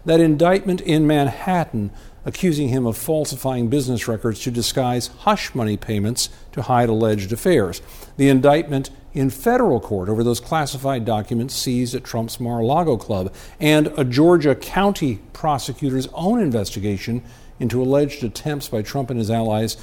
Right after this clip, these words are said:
to steal the election there. For the record, the former president has insisted time and again that he did nothing wrong, and many of his team have said they just want to make sure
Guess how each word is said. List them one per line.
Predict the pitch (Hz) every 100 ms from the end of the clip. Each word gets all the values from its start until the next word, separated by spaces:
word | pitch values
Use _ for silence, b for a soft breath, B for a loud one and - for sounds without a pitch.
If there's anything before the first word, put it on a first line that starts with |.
| B B
to | -
steal | - 143 127 123
the | 113
election | 104 101 - 104 92 90
there. | 101 117 101 82 B B B
For | - - 294 277 285
the | 285
record, | 285 269 117 98 - - b b
the | 123
former | 165 220 254
president | - 185 139 156 135
has | 127
insisted | 135 - 160 - 120
time | - - 262
and | 262
again | 196 165 139
that | 117
he | - 214
did | 170 135
nothing | 147 185 214 185
wrong, | 143 135 139 131 B B
and | 123 127 156
many | 254 269
of | 226
his | 190 180
team | - 240 214 135
have | 107 117
said | - 143 139 B B 135
they | 147 269 262
just | 247 -
want | 214 208 190
to |
make | 190 190
sure | - 269 233 131